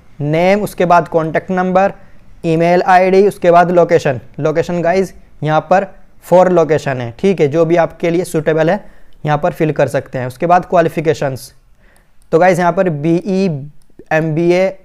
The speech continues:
और एमसीए। पास आउट ईयर, तो यहाँ पर कौन से ईयर में आपने पास आउट किया है,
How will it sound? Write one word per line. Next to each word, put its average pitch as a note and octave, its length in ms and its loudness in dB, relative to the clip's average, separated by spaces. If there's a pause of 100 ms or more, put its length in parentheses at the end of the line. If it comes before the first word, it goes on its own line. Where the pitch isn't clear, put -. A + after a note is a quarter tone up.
और E3 220 0
एमसीए। D3 480 -2 (840)
पास E3+ 360 2 (120)
आउट F#3 300 2 (100)
ईयर, D#3+ 320 0 (320)
तो E3+ 100 4
यहाँ E3 180 4
पर F#3 140 0
कौन F3 420 -2
से - 180 -4
ईयर F3 180 0
में F3+ 100 -2
आपने F3 240 0
पास E3 320 -2
आउट F3 160 -4
किया F3+ 200 -2
है, F#3+ 160 -6